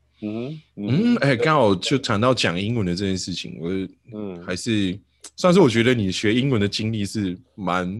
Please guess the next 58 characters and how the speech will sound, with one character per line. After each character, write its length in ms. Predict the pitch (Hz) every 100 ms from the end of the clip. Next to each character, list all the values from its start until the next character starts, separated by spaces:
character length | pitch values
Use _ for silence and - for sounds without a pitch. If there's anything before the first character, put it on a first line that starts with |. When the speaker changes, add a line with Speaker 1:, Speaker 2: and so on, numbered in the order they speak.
| - -
Speaker 2:
没 160 | 101
办 120 | 123 143
法 60 |
模 280 | 95 87 90
仿 240 | 107 85
的， 120 | 78 82
算 160 | 120
是 80 | 117
个 220 | 117 143
人 140 | 98 87
才 280 | - 78 82
能 220 | 95 76
吧。 140 | 73 - _ _ _ _ _ _ _ -
Speaker 1:
嗯。 100 | 120
Speaker 2:
我 40 |
还 60 | 95
是 100 | 117
要 140 | 110
来 360 | 104 90 85 101 _ _
稍 220 | - 127
微， 260 | 107 95 95 _ _
你 140 | - 110
有 40 |
没 60 | 117
有 60 |
什 120 | 131
么 120 | 101 90
学 260 | - 101
英 100 | 110
文 100 | 110
的 80 | 87
技 220 | 87 104
巧 260 | 80 - 64
或 140 | 87
什 120 | 82
么 60 | 82 -
的？ 80 | - 113 _ _ _ _
Speaker 1:
技 240 | - 151 135
巧 360 | 98 98 80 78
吗？ 260 | 82 85 92 127 _
但 120 | 170
是 60 | 202
我 300 | 165 131 117
必 120 | 135
须 60 | 147
要 220 | 139 135
就 200 | 123 135
是 440 | 127 120 104 98
说 280 | 95 - 101
一 60 | 92
件 200 | 95 90
事， 260 | - 107 -
就 80 |
是 80 | 147
我 160 | 156 107
觉 140 | 90
得 120 | 92
我 300 | 92 90 85